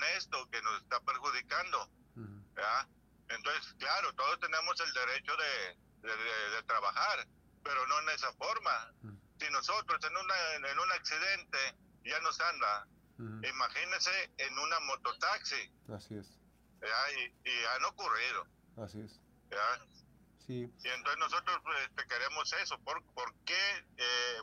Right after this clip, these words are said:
Speaker 1: porque es compadre de, del señor vizcaíno, ¿verdad?
Speaker 2: Ujú.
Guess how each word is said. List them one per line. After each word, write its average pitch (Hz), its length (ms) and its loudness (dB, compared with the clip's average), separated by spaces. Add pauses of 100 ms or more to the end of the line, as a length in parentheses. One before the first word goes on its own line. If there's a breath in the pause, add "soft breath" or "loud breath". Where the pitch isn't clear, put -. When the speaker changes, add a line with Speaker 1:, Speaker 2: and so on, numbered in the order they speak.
(120)
Speaker 1:
porque 110 280 -2
es 120 80 -4
compadre 135 720 0
de, - 1080 -4
del 120 120 -2
señor 127 640 2
vizcaíno, 127 680 0 (640)
¿verdad? 110 340 2
Speaker 2:
Ujú. - 120 -16